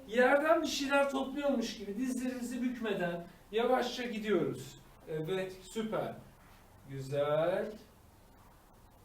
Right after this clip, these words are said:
Harika. Şimdi geriye doğru geldik. Geriye doğru, bana doğru geliyorsun. Kollar yukarıda. Yukarıya doğru esniyorsun. Bir sağ kol, bir sol kol.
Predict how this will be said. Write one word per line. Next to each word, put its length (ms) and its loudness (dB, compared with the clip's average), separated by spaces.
Harika. 520 0
Şimdi 320 -4
geriye 340 2
doğru 320 4
geldik. 840 2
Geriye 280 0
doğru, 260 0
bana 240 2
doğru 280 0
geliyorsun. 600 -2
Kollar 400 2
yukarıda. 520 0
Yukarıya 500 -4
doğru 220 2
esniyorsun. 720 0
Bir 60 -2
sağ 420 -2
kol, 220 0
bir 60 -2
sol 380 -2
kol. 220 2